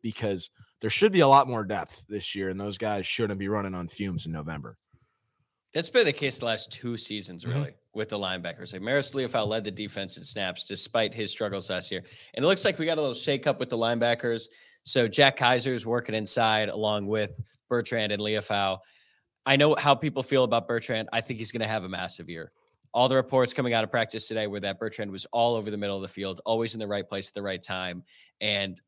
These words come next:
Speaker 2: again, if he's able to rest a little bit when get Jack Kaiser into the mix there,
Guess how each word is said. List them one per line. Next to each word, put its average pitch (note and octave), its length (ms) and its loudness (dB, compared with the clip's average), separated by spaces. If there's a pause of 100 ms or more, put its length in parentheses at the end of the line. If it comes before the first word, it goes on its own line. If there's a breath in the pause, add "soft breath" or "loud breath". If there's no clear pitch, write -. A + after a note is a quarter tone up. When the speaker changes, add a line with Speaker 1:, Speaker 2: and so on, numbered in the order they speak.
(120)
Speaker 2:
again, B2+ 400 6
if B2+ 140 0
he's B2+ 180 0
able B2+ 240 2
to A2 100 -2
rest B2+ 320 2
a B2+ 60 -4
little A2+ 180 -2
bit A2 240 -2
when A2+ 260 -4 (100)
get A2+ 180 -2
Jack A2+ 260 -2
Kaiser A2+ 300 -2
into A2 200 -6
the F#2+ 80 -10
mix A2 260 -4
there, F#2 240 -6